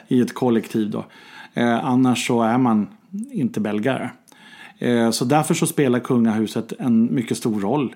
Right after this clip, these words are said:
i Belgien. Eh, och de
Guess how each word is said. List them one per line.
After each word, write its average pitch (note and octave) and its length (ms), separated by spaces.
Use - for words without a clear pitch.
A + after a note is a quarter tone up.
i - 100
Belgien. A2 500
Eh, A#2 460
och C3 540
de C#3+ 680